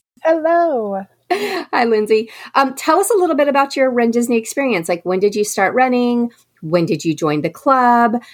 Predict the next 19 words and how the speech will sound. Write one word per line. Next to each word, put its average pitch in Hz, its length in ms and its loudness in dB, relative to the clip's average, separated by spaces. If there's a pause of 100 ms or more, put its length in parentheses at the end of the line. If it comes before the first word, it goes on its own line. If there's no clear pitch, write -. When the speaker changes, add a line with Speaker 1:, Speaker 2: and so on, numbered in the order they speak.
(200)
Speaker 2:
Um, 160 480 0 (100)
and 170 260 0
then 165 280 -2
we'll 165 240 0
dive 165 280 0
into 165 220 -4
some 160 160 -6
of 151 60 -6
these 151 160 -6
questions 415 400 0
that 427 120 2
I 392 100 4
have 440 300 -2
for - 60 -4
you. 151 340 -2 (720)
Speaker 1:
Yeah, 294 340 2 (140)
perfect. 247 480 -4
Um, 196 540 2 (220)
so 208 800 0